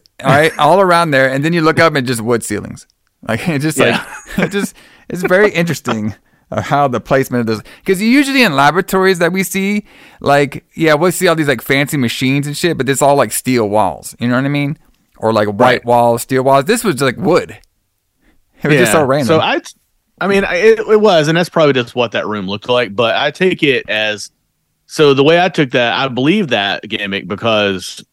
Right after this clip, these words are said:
Speaker 2: I was like, "Well, they just set up this laboratory in whatever room they had."
Speaker 1: Yeah.
Speaker 2: So, you know, he's in this room,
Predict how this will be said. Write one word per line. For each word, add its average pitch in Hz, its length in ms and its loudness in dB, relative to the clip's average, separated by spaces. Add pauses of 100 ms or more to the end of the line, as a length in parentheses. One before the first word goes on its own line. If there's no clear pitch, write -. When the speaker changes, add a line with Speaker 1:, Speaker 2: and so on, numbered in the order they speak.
(120)
Speaker 2:
I 110 100 -4
was 107 140 -2
like, 107 160 -4
"Well, 147 360 2 (920)
they 147 160 2
just 165 240 2
set 156 160 0
up 135 120 0
this 113 160 -4
laboratory 117 600 -2
in 104 80 -4
whatever 107 280 -2
room 98 240 -4
they 80 160 -6
had." 98 420 -6 (880)
Speaker 1:
Yeah. 107 320 -4
Speaker 2:
So, - 220 0
you 127 100 4
know, 120 120 -2
he's 117 200 -2
in 123 140 0
this 139 200 0
room, 107 360 -2